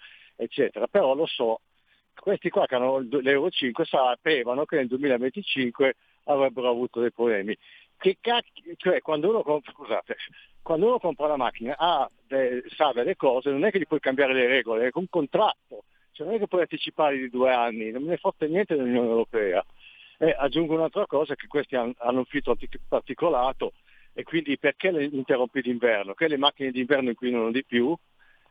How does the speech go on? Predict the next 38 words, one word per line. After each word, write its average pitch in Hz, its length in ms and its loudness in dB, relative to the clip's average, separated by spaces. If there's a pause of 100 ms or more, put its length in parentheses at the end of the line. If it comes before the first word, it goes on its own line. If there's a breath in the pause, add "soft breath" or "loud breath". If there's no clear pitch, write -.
(260)
Non 113 200 0
è 113 60 2
vero, 117 540 -2 (100)
quindi 143 260 -12
il 110 80 -12
problema 147 360 0
sono 107 340 -8
forse 113 280 -2
i - 20 -10
riscaldamenti. 107 880 -2 (260)
E 135 120 -6
poi 202 200 2
cosa 185 180 -2
facciamo? 131 480 -2
Paghiamo 151 340 0
ancora 170 280 0
il 175 60 -2
bollo? 143 500 0 (540)
La 139 100 -8
gente 185 260 -2
qua 208 200 0
si - 100 -12
deve 180 140 0
incazzare, 180 460 0
guarda 208 220 2
che - 120 -2
qui 214 260 2
è 160 140 0
una 170 120 2
faccenda 190 380 0
grave, 170 380 2
eh, - 20 -2
sta 147 140 -6
qua 170 320 2
è 156 140 2
un, 165 280 0
il 175 120 2
principio 214 680 2